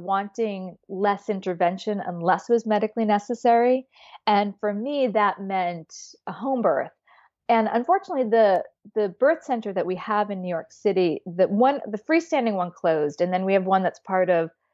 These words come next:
what's now called Sinai West. When I was birthing, it was called Mount, um, it was called Saint Luke's Roosevelt. It was really hard to actually get into that birth center. Maybe the, maybe the care provider was on the L and D floor and couldn't go downstairs to the birth center, or there weren't enough rooms, so they didn't have staff.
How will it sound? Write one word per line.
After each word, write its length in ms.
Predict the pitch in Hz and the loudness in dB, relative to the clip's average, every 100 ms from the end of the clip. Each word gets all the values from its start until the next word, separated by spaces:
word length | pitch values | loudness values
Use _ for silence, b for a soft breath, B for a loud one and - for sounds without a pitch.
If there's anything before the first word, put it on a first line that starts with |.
| _ | _
what's 160 | - 196 | -10 0
now 180 | 190 185 | 2 2
called 380 | - 185 165 165 | 2 2 2 0
Sinai 500 | - - 165 160 151 | -6 -2 -2 -2 -2
West. 380 | 143 113 - - | 2 2 0 -10
When 120 | 180 | -10
I 80 | 175 | -4
was 120 | 170 | -4
birthing, 220 | - 160 160 | -2 -2 -2
it 20 | |
was 120 | 143 | -4
called 200 | 175 160 | -4 0
Mount, 160 | 151 - - | 0 0 -6
um, 180 | 180 160 | -4 -2
it 20 | |
was 120 | 147 - | -4 -4
called 340 | 185 151 147 | 0 0 0
Saint 160 | 170 - | -2 -2
Luke's 200 | 156 - | -4 -2
Roosevelt. 480 | 156 156 147 135 - _ _ _ _ _ - - | 0 0 2 2 -2 _ _ _ _ _ -4 2
It 60 | |
was 120 | 226 202 | 4 4
really 260 | 254 294 | 4 2
hard 240 | 269 226 220 | 2 0 0
to 100 | 196 | -2
actually 280 | 190 - | -4 -8
get 200 | 175 165 | -4 -4
into 200 | 160 156 | -4 -6
that 180 | 160 139 | -8 -6
birth 200 | 135 139 | -8 -10
center. 400 | - 123 - - B B B B B | -12 -12 -6 -6 B B B B B
Maybe 360 | 208 214 214 208 | 2 4 4 2
the, 280 | 202 208 - | 2 0 -2
maybe 240 | 196 180 | -4 -4
the 140 | 180 185 | -4 -6
care 260 | - 233 | -4 -2
provider 440 | 226 208 196 190 185 | 0 0 2 2 0
was 180 | 185 170 | -4 -4
on 100 | 160 | -6
the 120 | - | -6
L 120 | 151 | -8
and 120 | 143 | -6
D 160 | 175 277 | -2 -2
floor 420 | 262 262 240 220 | 0 2 4 4
and 140 | 190 160 | 2 -4
couldn't 240 | - 160 | -14 -10
go 120 | - 139 | -6 -4
downstairs 500 | 135 143 - 151 - | -6 -8 -4 -4 -4
to 40 | |
the 60 | - | 0
birth 240 | 294 262 | 2 2
center, 420 | 262 247 233 233 220 | 0 -2 2 2 2
or 220 | 175 147 | -2 -6
there 100 | 143 | -8
weren't 160 | 143 | -12
enough 240 | 151 143 - | -14 -12 0
rooms, 400 | 294 262 247 226 | 4 4 2 0
so 60 | 175 | 0
they 120 | 160 | 0
didn't 160 | 151 | -2
have 220 | 160 151 - | -4 -6 -6
staff. 500 | - 240 226 226 | -4 0 2 0